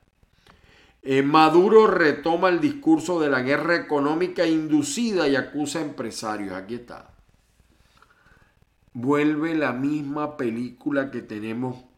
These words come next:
vein-, casi veintitrés años escuchando. Bueno, Cuba tiene sesenta y dos. El llamado bloqueo, no es bloqueo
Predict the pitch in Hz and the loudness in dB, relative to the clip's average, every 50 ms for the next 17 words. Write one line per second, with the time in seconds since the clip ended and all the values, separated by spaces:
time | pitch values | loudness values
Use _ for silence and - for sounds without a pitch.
0 | _ _ _ _ - 120 117 113 131 135 131 127 123 120 120 120 - - - - | _ _ _ _ -20 -16 -8 -6 -4 -4 -4 -4 -8 -8 -10 -12 -14 -8 -4 -2
1 | 143 147 143 - 156 160 147 147 139 131 127 120 113 - 120 117 - - 117 120 | 0 0 0 -2 -6 -6 -4 -4 -4 -4 -6 -8 -10 -10 -10 -10 -8 -8 -6 -6
2 | 127 127 - 135 131 131 135 139 131 127 123 - - - 104 104 120 110 104 110 | -6 -6 -6 -6 -6 -6 -6 -8 -8 -8 -10 -12 -12 -14 -12 -10 -10 -10 -10 -10
3 | 135 160 151 131 - - 135 135 165 175 156 156 151 156 170 170 139 147 135 120 | -8 -8 -8 -10 -8 -10 -10 -8 -8 -10 -8 -8 -8 -8 -8 -10 -10 -12 -12 -12
4 | 123 107 101 - - - 85 87 95 92 90 - - _ _ _ _ _ _ _ | -12 -14 -14 -16 -16 -16 -14 -12 -12 -14 -14 -16 -20 _ _ _ _ _ _ _
5 | _ _ _ _ _ - 117 120 120 117 110 117 123 120 110 117 123 127 135 143 | _ _ _ _ _ -10 -8 -6 -6 -6 -6 -6 -6 -4 -4 -2 -2 0 0 0
6 | 147 147 139 123 127 120 110 104 104 - - 120 117 110 107 101 98 104 120 131 | 0 -2 -2 -2 -4 -4 -4 -6 -8 -10 -8 -8 -6 -6 -6 -8 -8 -8 -8 -8
7 | 139 147 135 135 156 156 151 - 147 - - 156 160 151 139 113 90 - | -8 -8 -8 -8 -6 -6 -6 -8 -10 -6 -4 -2 -2 -2 -2 -4 -8 -12